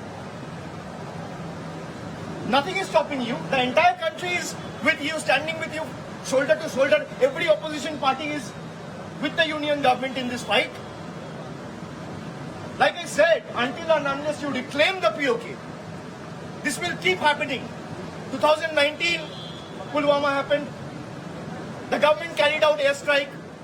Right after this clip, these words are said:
Again, after five years, Pahalgam happened. Again, you carried out airstrikes. So we are stuck in a infinite cyclical loop.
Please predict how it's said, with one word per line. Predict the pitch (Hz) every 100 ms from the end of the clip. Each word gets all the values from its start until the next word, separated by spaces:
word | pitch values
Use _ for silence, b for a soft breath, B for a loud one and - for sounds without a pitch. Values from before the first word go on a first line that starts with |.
| - - -
Again, | - 349 -
after | 311 330
five | 294 285 302
years, | 302 302 294 - - - - - 214 208 190 - 190 170 - - - - - - -
Pahalgam | 254 285 285 294
happened. | 277 294 294 285 220 202 - - - - -
Again, | 240 302 349
you | 330
carried | 302 302 302
out | 302
airstrikes. | 294 285 277 285 285 - - - - - - - - - - - -
So | - 370
we | 262 285
are | 349
stuck | - - 294 320
in | 339
a | 330 330 - - - - - - -
infinite | 269 277 294 277 311 320 -
cyclical | - 294 320 302 302
loop. | 262 339